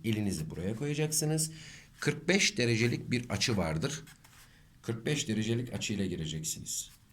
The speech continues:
Bu uç ile bu işlem yapılmaz. Bu uç ile böyle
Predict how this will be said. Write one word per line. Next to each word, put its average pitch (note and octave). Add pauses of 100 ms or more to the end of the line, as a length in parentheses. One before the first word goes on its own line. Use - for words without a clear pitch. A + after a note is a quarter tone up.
(240)
Bu A2+
uç B2
ile G2+
bu -
işlem - (160)
yapılmaz. D#2+ (180)
Bu G2+
uç B2+
ile F2 (320)
böyle E2+